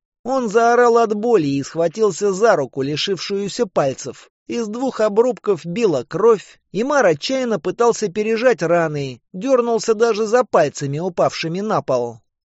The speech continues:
Но, естественно, сделать этого не успел. Стоило только ему отпустить оружие, отвлечься, как на него прыгнул дроид, моментально повалив вниз.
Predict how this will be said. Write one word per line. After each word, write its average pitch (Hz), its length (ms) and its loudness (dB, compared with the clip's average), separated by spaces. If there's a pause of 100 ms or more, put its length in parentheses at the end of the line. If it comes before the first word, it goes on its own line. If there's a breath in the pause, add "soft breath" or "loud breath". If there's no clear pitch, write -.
Но, 170 140 -2
естественно, 247 840 -4
сделать 240 480 -2
этого 233 300 0
не 233 160 0
успел. 196 720 -2 (220)
Стоило 247 540 0
только 226 380 -2
ему 220 400 -2
отпустить 202 600 -4
оружие, 160 560 2
отвлечься, 170 960 -2
как 233 220 -2
на 220 100 -4
него 226 320 0
прыгнул 220 500 0
дроид, 220 500 2
моментально 214 720 -2
повалив 214 560 2
вниз. 196 600 -6